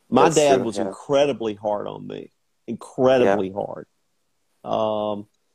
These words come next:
Speaker 1: and, uh, and I, I, you know, I, I didn't, I didn't like it, and I, I couldn't wait to leave home. But I'm
Speaker 2: Yeah.
Speaker 1: thankful now because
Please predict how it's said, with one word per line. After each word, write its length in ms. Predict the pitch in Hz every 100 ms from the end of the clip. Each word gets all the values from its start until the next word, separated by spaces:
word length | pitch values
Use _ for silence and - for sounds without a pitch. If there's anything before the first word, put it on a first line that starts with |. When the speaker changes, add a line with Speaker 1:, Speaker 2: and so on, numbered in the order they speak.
| _ _ _ 127
Speaker 1:
and, 380 | 123 120 113
uh, 220 | 113 110 101
and 180 | 107 113
I, 180 | 117 -
I, 100 | 101 -
you 100 | 120
know, 120 | 101
I, 200 | - 117 98
I 120 | 107
didn't, 180 | 131 123 -
I 120 | 113
didn't 240 | 120 113 101
like 340 | 101 117 -
it, 180 | 139 - _ -
and 480 | 104 104 104 101 -
I, 180 | - 95 90
I 20 |
couldn't 360 | - 127 107 101
wait 240 | 113 120
to 80 | 113
leave 240 | 110 110
home. 300 | 107 113 101 - _ _ _ _ _ _ _ -
But 140 | 120
I'm 120 | 117
Speaker 2:
Yeah. 100 | 95
Speaker 1:
thankful 460 | - 127 147 - 117
now 260 | 113 110 107
because 420 | 107 - 117